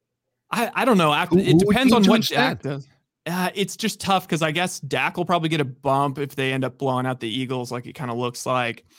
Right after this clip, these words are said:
Speaker 1: I could see the discourse with Tyreek Hill starting if he has a crazy Monday, but that would be, like, that would be super whack because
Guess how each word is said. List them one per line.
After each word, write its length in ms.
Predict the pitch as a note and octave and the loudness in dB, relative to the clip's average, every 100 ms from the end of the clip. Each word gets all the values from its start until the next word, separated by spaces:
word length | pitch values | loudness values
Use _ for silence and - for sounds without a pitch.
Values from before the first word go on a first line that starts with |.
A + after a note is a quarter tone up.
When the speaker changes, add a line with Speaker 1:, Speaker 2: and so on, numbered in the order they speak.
| _ _ - | _ _ -8
Speaker 1:
I 80 | E3+ | -4
could 160 | D4 A3 | -4 -2
see 100 | A#3+ | 0
the 100 | D#3 | 0
discourse 560 | C#3+ D#3 - D#3+ D#3 | -2 -4 0 0 2
with 140 | D3 C#3 | -2 -6
Tyreek 460 | C#3+ C#3 C#3 A#2 | -4 -2 -2 -6
Hill 200 | - B2+ | -6 -6
starting 640 | C#3 D3+ C#3+ C#3+ C#3+ D3 | -4 0 2 2 0 -2
if 180 | C#3 B2 - | -6 -10 -8
he 160 | C#3 | -4
has 240 | C#3 C3+ C3 | -2 -2 -4
a 100 | A#2+ | -8
crazy 680 | - C#3+ C3+ B2+ C3 C3 B2+ | -6 -4 -2 -2 -2 -2 -2
Monday, 580 | B2 B2+ C3+ C#3+ D3+ | -2 -2 -2 0 -2
but 260 | D3+ - D#3+ | -4 -2 0
that 120 | G3+ | 2
would 120 | G3 D#3+ | 2 2
be, 120 | D#3+ | 2
like, 320 | C3+ A#2 - | 0 -2 -6
that 100 | F#3+ | -2
would 100 | G#3 | -2
be 80 | E3 | -2
super 380 | C#3+ - C#3+ B2 | -4 -6 -6 -6
whack 440 | G#2+ A2 A#2 A#2 - | -4 -4 -4 -6 -10
because 420 | C3 B2 A#2 - | -8 -6 -8 -12